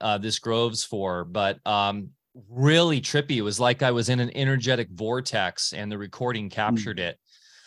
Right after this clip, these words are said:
Speaker 1: Uh, very
Speaker 2: Very
Speaker 1: interesting.
Speaker 2: cool.
Speaker 1: I'll, I'll post it on our Telegram too. Um, what a,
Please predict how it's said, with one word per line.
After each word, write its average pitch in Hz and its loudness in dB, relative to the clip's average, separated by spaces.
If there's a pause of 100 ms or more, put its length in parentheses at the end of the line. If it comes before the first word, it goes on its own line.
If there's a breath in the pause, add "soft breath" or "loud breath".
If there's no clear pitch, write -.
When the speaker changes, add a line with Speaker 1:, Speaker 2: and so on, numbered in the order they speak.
(180 soft breath)
Speaker 1:
Uh, 92 2
very 123 2
Speaker 2:
Very 120 2
Speaker 1:
interesting. 110 0
Speaker 2:
cool. 90 -8 (120)
Speaker 1:
I'll, - -2
I'll 127 4
post 220 4
it 185 2
on 147 6
our 123 4
Telegram 113 0
too. 92 -4
Um, 98 -2
what 135 2
a, 110 2